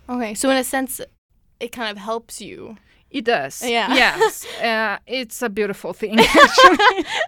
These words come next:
Speaker 2: Yeah.
Speaker 1: Okay.
Speaker 2: Uh, we, we, we are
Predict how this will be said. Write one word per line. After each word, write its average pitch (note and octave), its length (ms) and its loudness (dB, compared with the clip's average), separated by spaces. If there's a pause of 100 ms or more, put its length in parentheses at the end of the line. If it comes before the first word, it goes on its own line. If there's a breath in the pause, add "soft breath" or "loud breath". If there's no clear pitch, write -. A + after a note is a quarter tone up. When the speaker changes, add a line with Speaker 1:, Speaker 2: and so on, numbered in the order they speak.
(1080 loud breath)
Speaker 2:
Yeah. G#3+ 720 -2 (120)
Speaker 1:
Okay. F#4 280 -6
Speaker 2:
Uh, F4+ 260 -16
we, A#3+ 300 -8
we, C4+ 340 -8
we C4+ 200 -6
are A3+ 380 0